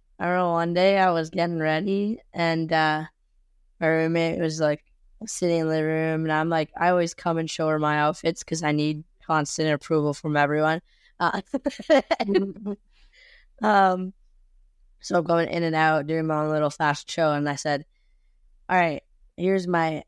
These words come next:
outro song." And I'm playing, like,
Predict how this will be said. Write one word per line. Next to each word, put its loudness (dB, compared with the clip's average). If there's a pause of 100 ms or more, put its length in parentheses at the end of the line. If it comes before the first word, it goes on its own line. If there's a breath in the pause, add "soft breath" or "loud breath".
outro -2
song." -2 (640)
And -2
I'm -2
playing, 2
like, 2